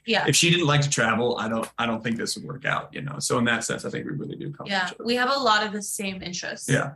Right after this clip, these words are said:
Speaker 1: But then we're also very, and this is probably another question that I'm probably gonna
Speaker 2: <laughs>
Speaker 1: say.
Speaker 2: Run
Speaker 1: But we're
Speaker 2: ahead.
Speaker 1: so, but we're so different too. Like, I am, you know, Latina, and he's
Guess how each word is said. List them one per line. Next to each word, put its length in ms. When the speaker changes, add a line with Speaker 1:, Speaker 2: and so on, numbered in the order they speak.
Speaker 1:
But 200
then 200
we're 160
also 340
very, 560
and 180
this 140
is 60
probably 260
another 220
question 300
that 120
I'm 80
probably 260
gonna 180
Speaker 2:
<laughs> 20
Speaker 1:
say. 80
Speaker 2:
Run 380
Speaker 1:
But 0
we're 160
Speaker 2:
ahead. 300
Speaker 1:
so, 280
but 100
we're 120
so 220
different 500
too. 200
Like, 240
I 200
am, 420
you 140
know, 420
Latina, 400
and 540
he's 500